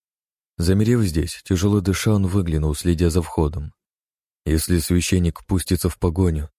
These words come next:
то придётся валить из замка за крепостную стену. Мужчина ждал более десяти минут, однако монстр так и не появился. «Хорошо, что он не умеет бегать, как гвардеец»,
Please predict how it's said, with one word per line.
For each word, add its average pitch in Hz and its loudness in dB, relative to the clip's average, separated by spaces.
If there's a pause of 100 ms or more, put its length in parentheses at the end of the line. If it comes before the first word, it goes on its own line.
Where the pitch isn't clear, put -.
(220)
то 92 0
придётся 90 0
валить 87 0
из 90 0
замка 92 0
за 90 -2
крепостную 95 -2
стену. 78 -4 (920)
Мужчина 123 2
ждал 117 2
более 110 2
десяти 95 -2
минут, 87 -4 (380)
однако 85 0
монстр 92 0
так - -2
и 90 0
не 87 2
появился. 80 -4 (1080)
«Хорошо, 95 -2
что 98 -2
он 98 2
не 98 2
умеет 92 0
бегать, 85 0
как 85 -8
гвардеец», 85 -4